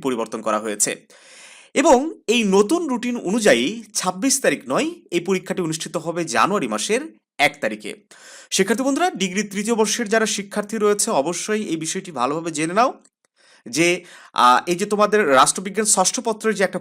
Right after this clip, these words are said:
পরীক্ষা ছিল, আহ, সেই পরীক্ষাটি আগামী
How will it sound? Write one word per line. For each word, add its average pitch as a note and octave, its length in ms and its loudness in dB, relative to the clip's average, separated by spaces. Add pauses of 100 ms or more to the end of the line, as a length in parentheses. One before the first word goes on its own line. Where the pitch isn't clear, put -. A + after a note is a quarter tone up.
পরীক্ষা E3 280 -2
ছিল, A#2+ 260 -2
আহ, A#2 960 -2 (220)
সেই D#3+ 220 -2
পরীক্ষাটি A3+ 420 -4 (560)
আগামী C4+ 460 0